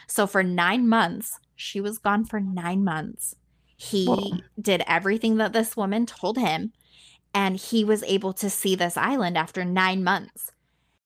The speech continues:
Speaker 1: So he goes there. He rows, he rows across to this island. He fights off the Finn men. He rescues his wife. And then
Speaker 2: Oh, yeah.
Speaker 1: he sows the entire island with salt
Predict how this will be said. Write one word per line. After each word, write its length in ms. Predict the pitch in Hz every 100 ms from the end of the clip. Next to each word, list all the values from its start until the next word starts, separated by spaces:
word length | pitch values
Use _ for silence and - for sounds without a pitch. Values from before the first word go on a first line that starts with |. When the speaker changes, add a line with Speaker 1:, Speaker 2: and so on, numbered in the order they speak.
| _ _ _ _ _ _ _
Speaker 1:
So 240 | - 233
he 240 | 220 240 214
goes 380 | 226 233 277 240
there. 600 | 180 160 160 180 226 - _ _ _ _ _ -
He 180 | 226 196
rows, 460 | 190 185 233 240 - 208
he 180 | 190
rows 320 | 180 175 214 262
across 400 | 262 202 202 -
to 100 | 196
this 240 | 233 254
island. 580 | 185 165 147 147 190 - _ _
He 220 | - 196
fights 420 | - 190 214 220
off 280 | 190 269 -
the 80 | 285
Finn 340 | - 269 254
men. 380 | 170 160 196 214 _
He 180 | _ 185
rescues 640 | 160 160 277 - 285 285
his 260 | 302 294 302
wife. 440 | 302 302 190 208 - - _ _ _ -
And 200 | 220 214
then 140 | 220 240
Speaker 2:
Oh, 80 | 240
yeah. 500 | 262 330 330 330 339
Speaker 1:
he 480 | 247 254 254 247 - _
sows 540 | - - 233 226 262 -
the 180 | 277
entire 580 | 277 269 - 185 190 - -
island 400 | 165 185 185 196
with 160 | 170
salt 640 | - - - 143 - -